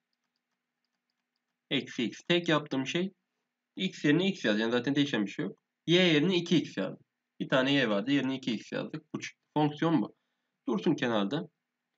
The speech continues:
Şimdi önce bir şu işlemi yapalım. Fonksiyonun içinde böyle bir işlem var. Önce onu yapalım. Şurayı bir temizleyelim. X yerine bir, y yerine iki yazacağız.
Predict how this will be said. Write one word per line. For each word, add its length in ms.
Şimdi 200
önce 280
bir 60
şu 180
işlemi 320
yapalım. 320
Fonksiyonun 480
içinde 260
böyle 220
bir 80
işlem 340
var. 140
Önce 240
onu 160
yapalım. 360
Şurayı 220
bir 80
temizleyelim. 640
X 280
yerine 300
bir, 120
y 280
yerine 300
iki 180
yazacağız. 420